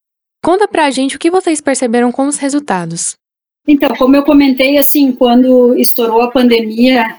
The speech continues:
Speaker 2: diretamente como pesquisadora na área de, como neurocientista, primeiramente o que me ocorreu foi que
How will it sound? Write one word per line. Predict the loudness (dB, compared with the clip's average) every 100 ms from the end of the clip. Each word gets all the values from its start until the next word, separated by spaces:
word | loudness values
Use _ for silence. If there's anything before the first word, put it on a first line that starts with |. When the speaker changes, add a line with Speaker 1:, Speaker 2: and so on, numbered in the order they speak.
| -2
Speaker 2:
diretamente | 0 0 0 2 2 0
como | -6 -10 -6
pesquisadora | -4 -4 -4 -2 -2 0
na | 0
área | 0 -2 -2 -6
de, | -8 -8 -4 -2 -2 -6 -10
como | -6 -2
neurocientista, | 0 0 -2 -4 -4 -2 -2 -2 -6 -10 _ _
primeiramente | -2 0 2 2 2 0
o |
que | 0
me | 0
ocorreu | 2 0 0 0 0
foi | 0 -4 0 0
que | 0 2 2 2